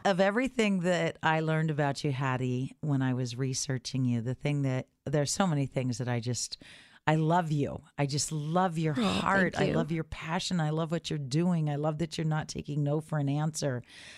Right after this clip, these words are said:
Speaker 1: Um, but the fact that you know each child by name, that you know their stories, you know, their family stories, that, that was what touched me the deepest.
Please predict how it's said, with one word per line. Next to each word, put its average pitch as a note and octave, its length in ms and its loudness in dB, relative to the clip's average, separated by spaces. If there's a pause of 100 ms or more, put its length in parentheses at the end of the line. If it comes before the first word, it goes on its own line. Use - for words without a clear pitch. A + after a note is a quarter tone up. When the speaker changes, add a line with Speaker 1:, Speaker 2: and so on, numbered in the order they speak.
(360)
Speaker 1:
Um, D3 480 2
but D#3+ 240 -2
the D#3 80 2
fact F3 320 0
that - 200 -2
you D#3 60 2
know D3+ 340 2
each D#3 360 -4
child B2+ 760 0 (140)
by C3 260 0
name, A#2+ 540 2 (240)
that - 200 -6
you C#3 80 -2
know C3 200 2
their C3+ 140 0
stories, A#2 800 -2 (420)
you D3+ 140 2
know, D3 200 0
their C3+ 140 0
family D3+ 520 -2
stories, A2+ 800 -2 (640)
that, C#3+ 480 2 (420)
that D3 260 -2
was - 220 -6
what - 160 -4
touched - 340 -8
me B2 140 0
the A2 120 -6
deepest. - 720 -10